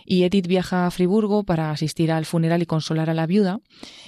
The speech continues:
y se queda asombrada porque ve una gran confianza en la viuda, am, confiaba en que su marido estaba gozando de la paz y de la luz de Dios, y eso le reveló a Edith el poder de Cristo sobre la muerte. Dice que encontró en ella una paz que solo podía tener un origen muy superior a todo lo humano.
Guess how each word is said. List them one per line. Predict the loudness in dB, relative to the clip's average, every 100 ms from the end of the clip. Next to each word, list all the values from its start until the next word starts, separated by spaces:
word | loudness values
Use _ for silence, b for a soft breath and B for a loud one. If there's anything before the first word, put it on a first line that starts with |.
| B
y | 0 2 4 2
se | 0 0
queda | 0 2
asombrada | 0 0 0 0 -2
porque | -2 -4 0 0 0 2
ve | 4 4
una | 4 4
gran | 2 2
confianza | 2 2 4 2 2 2
en | 2
la | 2
viuda, | 4 4 2 -4
am, | -4 -2 -2 -2 -4
confiaba | -2 -2 0 0 0
en |
que | 0
su | 0
marido | 2 2 2
estaba | 0 0 0
gozando | -2 0 0 0
de | -2
la | 0
paz | 0 0 -2
y |
de | -2
la | -2
luz | 0 2
de | 4
Dios, | 4 2 -2 B B B B B B
y | 0 2 4
eso | 2 2 2
le | 2
reveló | 2 0 0
a | 0 2
Edith | 0 0
el | -2
poder | -2 0
de | -2 -2
Cristo | -4 -2 -2 -2
sobre | -2 -4
la | -4 -2
muerte. | -4 -6 -14 _ B B B
Dice | -4 -4
que | -2
encontró | -2 -2 -2 0
en |
ella | 0 0 2
una | 0 0
paz | -2 -2
que | -4
solo | -2 -2 0
podía | -2 -2
tener | -2 -2 -2 -2
un | -2 -2
origen | -2 -2 0
muy | 0 0
superior | -2 -2 0 0
a | -2
todo | -2 0
lo | 2
humano. | 4 4 2